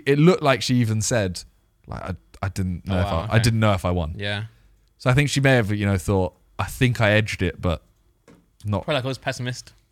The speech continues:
Speaker 1: Yeah. But that, that fight, everyone, you know, I thought Elle Brooks winning in the first round.
Speaker 2: Mm-hmm. Yeah.
Speaker 1: It was a, it was a good fight. And then you had Julie versus Daniela.
Speaker 2: Didn't see this one.
Speaker 1: Again,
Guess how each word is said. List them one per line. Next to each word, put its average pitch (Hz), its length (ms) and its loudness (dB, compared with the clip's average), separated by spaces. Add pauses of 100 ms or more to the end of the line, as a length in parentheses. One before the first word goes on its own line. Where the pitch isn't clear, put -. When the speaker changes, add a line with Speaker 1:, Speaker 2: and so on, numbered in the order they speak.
(180)
Speaker 1:
Yeah. 110 260 -2 (540)
But 151 160 4
that, 139 320 2
that 143 220 2
fight, 127 260 4
everyone, 107 360 -2
you 101 80 -2
know, 90 180 -2 (420)
I 135 160 4
thought 87 340 -4
Elle 95 160 -2
Brooks 92 280 -10
winning 92 160 -6
in 87 80 -6
the 85 80 -8
first 90 180 -6
round. 87 300 -6
Speaker 2:
Mm-hmm. 127 220 -6 (420)
Yeah. 101 240 -6
Speaker 1:
It 110 180 -12
was 98 160 -2
a, 90 100 -2
it 87 60 -4
was 98 120 -2
a - 20 -8
good 107 160 -6
fight. 101 240 -2 (400)
And 113 80 0
then 110 100 2
you 101 60 2
had 95 280 2
Julie 104 380 4
versus 95 380 0
Daniela. 98 500 0
Speaker 2:
Didn't 127 160 -10
see 117 140 -6
this 101 160 -6
one. 104 260 -8 (300)
Speaker 1:
Again, 101 480 2